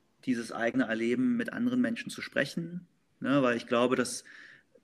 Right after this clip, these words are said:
das ein ganz, ganz wichtiger Punkt ist, dass eben auch Betroffene oder Menschen, die sich irgendwie in diesem Spektrum auch wiederfinden, ähm, anderen erklären, was es damit auf sich hat,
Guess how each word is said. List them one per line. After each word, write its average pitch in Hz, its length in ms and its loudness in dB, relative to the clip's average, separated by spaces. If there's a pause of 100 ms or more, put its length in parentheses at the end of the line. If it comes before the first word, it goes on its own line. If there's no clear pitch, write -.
das 127 200 2
ein 135 60 6
ganz, 123 240 6
ganz 123 220 4
wichtiger 123 340 2
Punkt 156 280 -4
ist, 127 280 -4
dass 120 120 -6
eben 123 200 2
auch 123 180 0
Betroffene 131 760 2
oder 117 500 2 (380)
Menschen, 127 360 2
die 113 60 0
sich 110 200 -6
irgendwie 139 340 6
in 120 60 6
diesem 117 200 -2
Spektrum - 460 -2
auch - 120 -6
wiederfinden, 120 880 0 (480)
ähm, 110 640 -2 (400)
anderen 127 360 6
erklären, 117 880 2 (960)
was 120 180 0
es 123 100 -10
damit 117 220 2
auf 113 180 -4
sich - 240 -6
hat, 98 360 -6